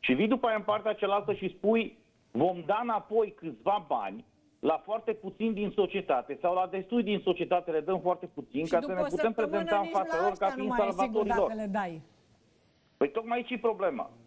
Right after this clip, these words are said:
Speaker 1: Pentru că dacă vrei cu adevărat atunci când ești la guvernare să ajuți o țară, soluția nu este să iei de la unii și să dai la alții. Soluția este să vii cu politici publice care, în primul rând, scad costurile. Costurile
Speaker 2: Absolut.
Speaker 1: de producție a energiei,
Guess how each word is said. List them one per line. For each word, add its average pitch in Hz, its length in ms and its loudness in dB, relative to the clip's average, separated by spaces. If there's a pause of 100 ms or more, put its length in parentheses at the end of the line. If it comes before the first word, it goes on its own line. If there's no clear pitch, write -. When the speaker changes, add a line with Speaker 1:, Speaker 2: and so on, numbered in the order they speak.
(320)
Speaker 1:
Pentru 156 200 0
că 180 100 2
dacă 170 240 -2
vrei 190 220 0
cu 233 100 0
adevărat 196 420 0
atunci 185 300 -2
când 180 200 0
ești 180 140 0
la 180 160 2
guvernare 175 520 0
să 170 60 -6
ajuți 190 280 0
o 180 40 4
țară, 139 520 0
soluția 226 440 0
nu 254 140 -4
este 247 340 -2
să 208 80 0
iei 214 140 4
de 214 120 4
la 185 140 4
unii 190 260 -4
și 180 160 -6
să 185 80 0
dai 175 220 2
la 170 80 0
alții. 143 320 -4 (540)
Soluția 147 380 2
este 226 240 -2
să 214 100 2
vii 196 140 -4
cu 208 120 -6
politici 180 460 -2
publice 139 360 0
care, 185 240 2
în 180 120 -8
primul 214 400 4
rând, 233 260 0
scad 226 340 0
costurile. 143 760 -2 (460)
Costurile 214 360 0
Speaker 2:
Absolut. 180 60 -6
Speaker 1:
de 190 80 0 (100)
producție 190 300 0
a 170 40 4
energiei, 165 640 0